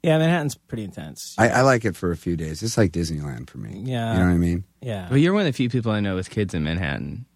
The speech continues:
Speaker 3: who's
Speaker 1: Yeah,
Speaker 3: stuck
Speaker 1: and I
Speaker 3: out.
Speaker 1: live in a really, I live in, like, this elbow of Manhattan that is really, it's almost, it's very quiet.
Speaker 2: I think having kids here is awesome, by the way. 'Cause all our friends that have had kids here that we would come to visit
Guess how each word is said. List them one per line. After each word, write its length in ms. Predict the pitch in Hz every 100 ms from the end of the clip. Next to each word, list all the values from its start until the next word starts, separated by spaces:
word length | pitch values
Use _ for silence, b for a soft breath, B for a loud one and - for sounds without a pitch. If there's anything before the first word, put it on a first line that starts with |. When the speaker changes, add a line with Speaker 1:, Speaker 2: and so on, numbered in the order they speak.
| _
Speaker 3:
who's 240 | 92 82 170
Speaker 1:
Yeah, 140 | 170
Speaker 3:
stuck 100 | 170
Speaker 1:
and 80 | 190
I 100 | 277
Speaker 3:
out. 40 | 277
Speaker 1:
live 120 | 208
in 80 | 180
a 40 |
really, 360 | 139 147 160 160
I 120 | 151
live 180 | 220 196
in, 100 | 180
like, 180 | 160 143
this 180 | 147 -
elbow 460 | 131 131 127 127
of 120 | 120 123
Manhattan 400 | 117 113 104 104
that 160 | 92 _
is 220 | 113 98
really, 400 | - 95 95 90
it's 140 | 107 135
almost, 340 | 123 104 - -
it's 140 | 120
very 240 | 127 131 117
quiet. 460 | - 104 92 85 -
Speaker 2:
I 100 | 165
think 200 | 320 -
having 300 | 113 90 78
kids 320 | - 113 -
here 220 | 85 76
is 120 | 71 - -
awesome, 380 | 78 - - - _ _ _ _ _ -
by 120 | 76
the 100 | 67
way. 220 | 69 - - _ _ _
'Cause 240 | 117 104 -
all 200 | 117 131
our 100 | 123 107
friends 360 | 101 104 107
that 60 | 107
have 100 | 92
had 200 | 98 90
kids 260 | - 101 101
here 200 | 104 101
that 120 | 98
we 120 | 87
would 120 | 95 82
come 220 | 92 90
to 80 | 87
visit 380 | 87 85 95